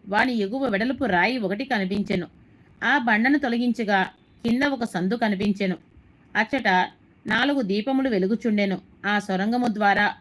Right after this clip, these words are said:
ముందుకు పోగా అచ్చట ఒక భూగృహము కనిపించెను. అందులో గోముఖ నిర్మాణములు, కర్రబలలు, జపమాలలు కనిపించెను. ఈ బాలుడచ్చట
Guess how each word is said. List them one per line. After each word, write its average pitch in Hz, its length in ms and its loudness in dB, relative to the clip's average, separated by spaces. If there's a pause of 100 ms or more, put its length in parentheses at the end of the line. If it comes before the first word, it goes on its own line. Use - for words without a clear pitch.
ముందుకు 233 320 2
పోగా 208 520 2
అచ్చట 233 240 -2
ఒక 233 180 -2
భూగృహము 233 560 -2
కనిపించెను. 202 640 -2 (600)
అందులో 247 540 2
గోముఖ 269 460 0
నిర్మాణములు, 208 840 2
కర్రబలలు, 202 720 2 (360)
జపమాలలు 220 680 2
కనిపించెను. 202 640 -2 (480)
ఈ 277 120 0
బాలుడచ్చట 233 840 2